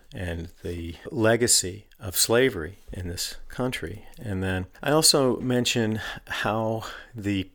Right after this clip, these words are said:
framers of the Constitution went to extraordinary lengths to avoid mentioning slavery at all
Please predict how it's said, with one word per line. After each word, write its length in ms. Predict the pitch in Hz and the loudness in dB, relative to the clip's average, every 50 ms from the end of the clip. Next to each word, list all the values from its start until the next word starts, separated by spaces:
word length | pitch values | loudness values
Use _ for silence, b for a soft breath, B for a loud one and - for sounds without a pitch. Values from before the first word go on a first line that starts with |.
| - - - | -20 -20 -16
framers 460 | - - - 127 131 139 143 139 120 | -8 0 2 4 4 4 4 2 2
of 80 | 120 107 | 0 -2
the 40 | 107 | -2
Constitution 920 | - - 110 107 104 - - 110 - - - 107 101 95 - - 101 95 90 B B B | -4 -2 0 2 2 2 0 -2 -4 -2 0 2 2 2 0 -2 -6 -8 -10 B B B
went 340 | 131 110 117 139 151 - | -2 0 0 0 0 0
to 200 | - - - 117 | 0 2 2 2
extraordinary 920 | 104 - - - - - - - 135 131 139 131 123 117 113 110 110 110 | 4 6 8 8 6 6 4 4 4 4 4 4 2 2 4 4 2 2
lengths 400 | 101 90 90 92 90 87 - - | 2 0 -2 -2 -2 0 0 0
to 220 | - - 131 120 127 | 0 2 2 2 2
avoid 540 | 120 117 127 127 127 135 139 131 131 123 101 | 2 2 2 2 4 6 6 4 4 2 0
mentioning 580 | 113 110 110 110 - - 110 110 107 107 107 | 0 2 2 2 2 0 0 0 0 0 0
slavery 640 | - - - - 101 101 101 101 101 104 98 98 - | 2 2 2 2 2 0 0 2 2 0 0 0 -2
at 180 | 101 101 - - | -4 -6 -4 -2
all 420 | 104 95 92 95 90 82 80 82 | 0 2 2 2 2 0 -2 -4